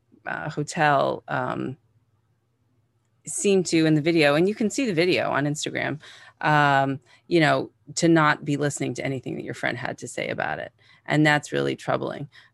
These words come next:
um, because what it points to is what we've sort of tried to talk about in this podcast and in other,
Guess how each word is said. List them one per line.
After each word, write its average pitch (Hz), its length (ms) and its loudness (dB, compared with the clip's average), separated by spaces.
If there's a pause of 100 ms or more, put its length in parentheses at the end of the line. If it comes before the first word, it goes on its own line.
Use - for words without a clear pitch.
(100)
um, 135 420 -2 (140)
because 135 640 -2 (400)
what 156 240 2
it - 120 -2
points 165 360 0
to 139 260 -4
is 135 320 -8 (140)
what 143 260 0
we've 143 220 0
sort 139 220 0
of 127 80 -8
tried 135 220 0
to 139 60 -8
talk 185 300 -2
about 131 300 2
in 143 240 -2
this 147 360 0 (520)
podcast 147 540 0
and 139 100 -2
in 135 200 -4
other, 139 480 -2